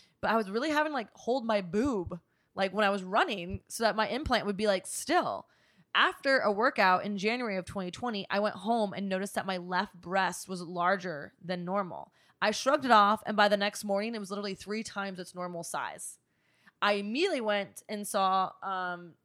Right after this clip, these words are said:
to a new surgeon the next day and ended up having the implant removed a week later.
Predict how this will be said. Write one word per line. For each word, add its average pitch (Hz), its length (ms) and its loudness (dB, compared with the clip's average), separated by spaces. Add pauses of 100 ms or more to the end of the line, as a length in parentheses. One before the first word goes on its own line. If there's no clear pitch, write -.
to 233 140 -10
a 196 60 -6
new 226 180 -6
surgeon 185 380 -6
the 180 60 -18
next 175 260 -16
day 202 300 -4
and 190 160 -10
ended 277 240 -4
up 196 260 -2 (220)
having 247 420 -2
the 233 180 -4
implant 226 420 -12
removed 185 420 -12
a - 40 -8
week 170 240 -10
later. 180 400 -4